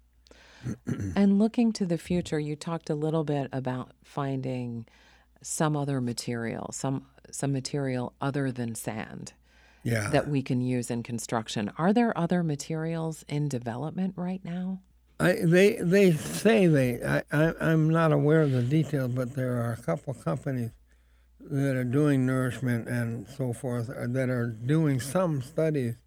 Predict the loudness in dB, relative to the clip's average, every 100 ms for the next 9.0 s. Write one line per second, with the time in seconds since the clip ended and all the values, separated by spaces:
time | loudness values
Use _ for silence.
0 | _ _ _ _ _ -2 0 0 -2 -4
1 | -4 -2 -6 -6 -8 -10 -14 _ _ _
2 | -10 -8 -10 -10 -6 -6 -6 -4 -4 -4
3 | -4 -2 -2 -2 -4 -6 -4 -2 0 2
4 | 2 2 2 0 2 4 4 2 -2 0
5 | -2 -2 -2 0 2 2 2 -2 -8 _
6 | _ _ _ -6 -6 0 0 0 0 0
7 | 0 0 0 -2 -2 -2 2 2 4 4
8 | 4 4 2 2 4 4 4 2 0